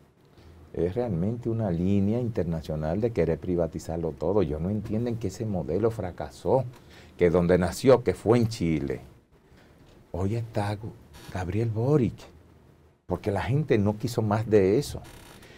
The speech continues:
Que en Colombia, que fue el otro modelo donde abrevó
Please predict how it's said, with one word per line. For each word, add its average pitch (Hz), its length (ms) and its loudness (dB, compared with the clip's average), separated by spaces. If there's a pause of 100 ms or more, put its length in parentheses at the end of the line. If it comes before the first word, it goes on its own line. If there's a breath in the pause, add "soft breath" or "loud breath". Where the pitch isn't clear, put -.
(220 loud breath)
Que 110 100 6
en 107 80 6
Colombia, 107 520 8
que - 140 -4
fue 87 280 6
el 92 120 6
otro 113 300 8
modelo 98 400 8
donde 85 380 6
abrevó 82 720 8